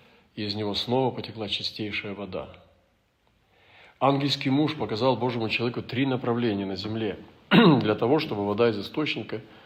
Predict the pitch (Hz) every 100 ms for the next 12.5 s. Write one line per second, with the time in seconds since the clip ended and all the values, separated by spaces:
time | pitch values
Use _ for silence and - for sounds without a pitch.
0 | - - 107 104 120 123 113 107 101 104
1 | 117 117 - 113 - 110 104 101 104 104
2 | 110 - 92 92 87 87 - - _ _
3 | _ _ _ _ _ _ _ _ _ -
4 | - _ - 104 120 117 110 - 113 113
5 | 110 107 104 104 110 104 101 117 113 95
6 | - - - - 117 113 113 110 107 104
7 | 120 107 95 104 101 101 104 98 104 113
8 | 139 - - 120 107 104 110 117 110 -
9 | - 107 82 - - _ _ _ _ _
10 | _ - _ - 104 113 107 117 120 -
11 | 110 107 104 104 101 101 101 107 98 95
12 | - 107 101 92 -